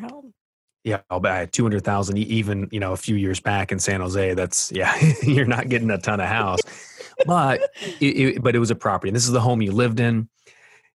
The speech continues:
Speaker 2: I wa-, I wanna just circle back before we kinda leave your, leave your folks here for a moment.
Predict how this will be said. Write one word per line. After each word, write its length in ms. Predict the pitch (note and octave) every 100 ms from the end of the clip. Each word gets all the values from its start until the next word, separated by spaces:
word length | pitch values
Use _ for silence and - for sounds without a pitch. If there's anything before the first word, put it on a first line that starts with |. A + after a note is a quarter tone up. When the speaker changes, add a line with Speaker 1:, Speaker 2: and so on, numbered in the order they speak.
| _ - -
Speaker 2:
I 40 |
wa-, 100 | G3+ E4
I 20 |
wanna 280 | E4 F4 -
just 200 | E3 -
circle 200 | D#3+ C#3+
back 200 | B2+ A#2
before 280 | A2+ B2+ B2
we 220 | A#2 A2
kinda 180 | A#2 G#2+
leave 280 | A2 A2+
your, 340 | G#2+ G#2 G2 - _
leave 260 | B2 A#2+ A2
your 120 | G#2+
folks 340 | - G#2+ G#2+
here 160 | A2 G2
for 160 | - F#2+
a 60 |
moment. 360 | F#2 F2+ F2+